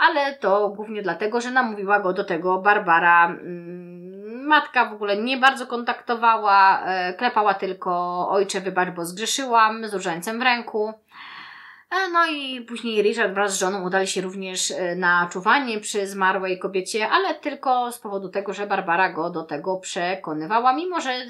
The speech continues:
sama nigdy nie przepadała za matką Richarda, bo dobrze wiedziała, jaką matką była. E, z ojcem oczywiście Richard kontaktu żadnego też nie utrzymywał, wręcz ojciec go odrzucał, e, no ale na pogrzebie Anny był. E,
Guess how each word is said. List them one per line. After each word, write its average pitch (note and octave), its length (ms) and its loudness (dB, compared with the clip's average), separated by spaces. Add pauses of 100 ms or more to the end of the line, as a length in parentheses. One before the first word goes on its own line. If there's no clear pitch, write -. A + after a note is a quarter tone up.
(180)
sama D#4 300 2
nigdy A#3+ 540 -6
nie A#3 100 -6
przepadała G3+ 460 0
za A3 100 0
matką G#3+ 400 -6
Richarda, G3+ 380 -4
bo G#3+ 180 -8
dobrze F3 460 -6
wiedziała, D#3 380 0
jaką D3+ 280 -4
matką E3 480 -6
była. D3+ 400 0 (600)
E, F#3 880 0 (1300)
z A3 80 -6
ojcem G3 300 0
oczywiście F3 500 -4
Richard D#3+ 340 -4
kontaktu F#3 380 -6
żadnego D#3+ 360 -6
też E3 180 -10
nie F3+ 120 -8
utrzymywał, G#3+ 680 -2
wręcz E3 300 -6
ojciec D#3 280 -8
go F3 460 -4
odrzucał, A3+ 800 0
e, G#3+ 200 -6
no D#4 140 -4
ale C#4+ 200 2
na G#3 140 2
pogrzebie F3 720 -4
Anny E3 380 -6
był. D#3 420 -4
E, - 100 -10